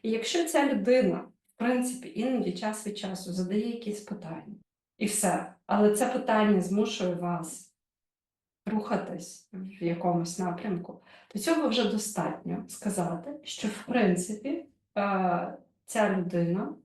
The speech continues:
знаходиться на авангарді ментального, тому що вона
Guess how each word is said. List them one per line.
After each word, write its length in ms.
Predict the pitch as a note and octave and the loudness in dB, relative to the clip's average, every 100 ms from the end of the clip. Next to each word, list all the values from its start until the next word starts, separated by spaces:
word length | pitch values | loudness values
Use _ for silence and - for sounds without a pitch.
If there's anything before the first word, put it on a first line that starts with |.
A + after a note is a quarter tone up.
| _ _ _ _ - | _ _ _ _ -10
знаходиться 960 | G3 F#3 F#3+ F#3 A3 G#3+ G#3 F#3+ F3+ - | -6 -2 -2 -2 -2 -2 -2 -2 -2 -2
на 360 | G3+ F3+ F3 - - - | 2 4 2 0 -6 -2
авангарді 720 | G3 G3 F#3 F3 E3+ E3+ G#3 - - | 0 2 2 2 0 -2 -4 -6 0
ментального, 680 | G#3 F#3+ F3 D#3+ E3 - | 2 4 2 2 0 -2
тому 280 | - G#3 F3 | -4 0 0
що 180 | - G3 F#3+ | 0 -6 0
вона 340 | F#3 G3 G3 | 2 2 -2